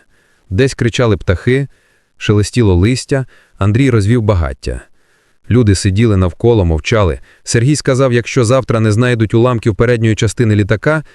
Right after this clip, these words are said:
шансів на порятунок майже немає, бо сигнал подали лише раз. Усі розуміли це, але мовчали.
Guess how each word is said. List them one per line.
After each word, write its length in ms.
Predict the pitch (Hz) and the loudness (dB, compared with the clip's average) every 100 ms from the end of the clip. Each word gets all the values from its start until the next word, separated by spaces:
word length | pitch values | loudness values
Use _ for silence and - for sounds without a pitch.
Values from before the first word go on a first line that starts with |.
| _ | _
шансів 420 | - 147 147 - 120 | -6 -2 -2 0 -2
на 100 | 117 | 0
порятунок 520 | 120 117 143 123 - | 0 0 0 -2 0
майже 280 | 117 113 107 | 0 0 0
немає, 480 | 104 87 69 62 - _ _ - | 0 0 -2 -10 -18 _ _ -4
бо 100 | 98 | -2
сигнал 360 | 90 98 135 135 | 0 0 0 0
подали 300 | 104 98 107 | -2 0 2
лише 300 | 92 - 95 | 0 0 -2
раз. 340 | 76 65 - _ _ _ _ _ _ | -2 -6 -14 _ _ _ _ _ _
Усі 260 | - 117 175 | -4 0 2
розуміли 460 | 165 143 160 131 82 | 2 2 2 2 0
це, 260 | - 65 - _ - | -2 -6 -8 _ -4
але 200 | 113 127 | 0 2
мовчали. 580 | 117 98 - 65 55 | 0 -2 -4 -4 -8